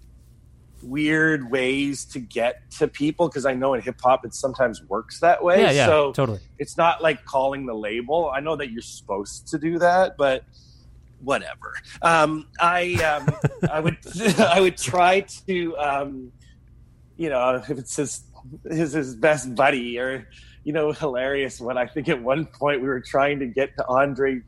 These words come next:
Speaker 1: three thousand through his good friend is his weed dealer. <laughs> Like,
Speaker 2: Oh, nice.
Speaker 1: that's as, that's as crazy as it sometimes
Speaker 2: <laughs>
Speaker 1: got.
Speaker 2: Yeah, sure, but that's
Speaker 1: But,
Speaker 2: how,
Speaker 1: yeah,
Speaker 2: that, that's
Speaker 1: so
Speaker 2: how it works.
Speaker 1: Kanye, if you go back and, um, I, you know, it's funny. I had a meeting with, um,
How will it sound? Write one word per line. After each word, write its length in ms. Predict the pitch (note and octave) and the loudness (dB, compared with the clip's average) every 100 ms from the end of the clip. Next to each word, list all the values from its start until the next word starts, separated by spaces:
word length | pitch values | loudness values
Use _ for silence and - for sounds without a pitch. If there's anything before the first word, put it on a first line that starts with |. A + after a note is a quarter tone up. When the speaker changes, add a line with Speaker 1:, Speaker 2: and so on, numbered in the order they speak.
| - | -8
Speaker 1:
three 180 | C3+ C3+ | -2 0
thousand 540 | - A#2+ C3 B2+ D3 | 2 4 6 4 -2
through 260 | - C3+ C3 | -6 -4 -2
his 180 | G#2+ F#2+ - | -2 -6 -4
good 180 | D3+ D#3+ | 0 0
friend 260 | - C#3+ C#3+ | 4 4 4
is 140 | B2 | 2
his 120 | A#2 | 0
weed 400 | G#2 A2 C3+ D3+ | -2 0 0 0
dealer. 420 | D#3 E3+ D#3+ F#3+ - A#3+ | 4 6 8 6 6 0
<laughs> 20 | |
Like, 140 | - C3+ | 2 4
Speaker 2:
Oh, 160 | D3+ | 4
nice. 480 | C3+ B2+ D3 - F#2+ | 4 2 0 0 2
Speaker 1:
that's 240 | E3 F3+ A3 | 4 4 6
as, 200 | G3+ - - - - - | 4 2 -12 -18 -20 4
that's 260 | A3+ - | 4 6
as 140 | A#3 F3+ | 2 -2
crazy 560 | - F#3 F3+ D#3+ - | 0 2 2 2 0
as 160 | E3 D3+ | 0 -2
it 160 | D3 A3 | -4 2
sometimes 600 | D3 D#3+ E3 F3 D#3 D3+ | 4 4 4 4 2 -2
Speaker 2:
<laughs> 80 | B2+ | 2
Speaker 1:
got. 320 | D#3 D#3 E3+ | 6 6 4
Speaker 2:
Yeah, 260 | C#3 G#3+ C#3 | 2 2 0
sure, 280 | - A#3+ F3+ | 4 6 6
but 120 | D3 | 6
that's 180 | E3 - | 6 8
Speaker 1:
But, 60 | |
Speaker 2:
how, 140 | G3 G3 | 8 8
Speaker 1:
yeah, 220 | - E3 | 6 8
Speaker 2:
that, 60 | F#3 | 6
that's 120 | E3 | 6
Speaker 1:
so 60 | F3+ | 6
Speaker 2:
how 100 | F#3+ | 8
it 60 | |
works. 260 | G3+ A3+ C4 | 8 6 4
Speaker 1:
Kanye, 340 | A#3+ G#3+ G3+ D3+ - - - - - | 2 2 0 -4 -14 -16 -18 -20 -10
if 160 | - F3 | -6 -4
you 80 | F#3 | 2
go 240 | G3 G#3+ | 6 6
back 420 | F3+ E3+ F3+ - | 8 6 6 2
and, 260 | D#3 C#3+ C#3 | -4 -4 -2
um, 560 | C3+ B2 B2 A#2+ B2 A#2+ - - | 0 -2 -4 -10 -14 -16 -20 -6
I, 60 | C3 | -4
you 100 | C#3+ | -2
know, 60 | C#3+ | -2
it's 140 | C3+ | -4
funny. 200 | - D3+ | 0 2
I 40 | C#3 | 4
had 80 | C3+ | 2
a 60 | |
meeting 360 | A#2 A#2 B2+ B2 | 0 -6 -6 -4
with, 240 | B2 - | -6 -2
um, 500 | A#2+ A#2 G#2+ A2 A2 | 0 0 -2 -8 -14